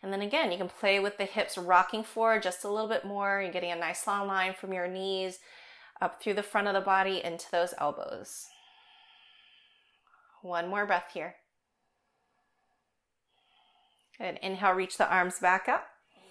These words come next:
Then we're gonna take an open twist to the right. So right arm back behind you, left arm forward.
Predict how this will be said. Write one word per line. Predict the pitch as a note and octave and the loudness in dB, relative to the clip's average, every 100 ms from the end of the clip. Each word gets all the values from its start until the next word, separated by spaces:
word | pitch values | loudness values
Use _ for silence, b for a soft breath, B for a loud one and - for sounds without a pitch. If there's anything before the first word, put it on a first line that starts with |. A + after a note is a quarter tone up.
| B B B B | B B B B
Then | G#3 | 4
we're | G3+ | 6
gonna | G3+ | 8
take | B3+ B3+ | 8 8
an | B3+ | 8
open | G#3+ A3+ A#3+ B3+ | 12 12 12 4
twist | B3 B3+ B3 | 6 4 6
to | A#3+ | 4
the | A3 | 4
right. | F#3+ E3 - | 4 2 0
So | - | -2
right | E3+ F3+ F#3+ G#3+ | 4 6 8 8
arm | A3+ | 8
back | A#3 A#3+ | 8 6
behind | B3 A#3+ A#3+ A3 | 4 2 2 2
you, | A3 | 2
left | F3+ F3 F#3 G3+ | 6 6 6 0
arm | G3 | -2
forward. | G#3 - D3 F3 | -2 -2 -2 -4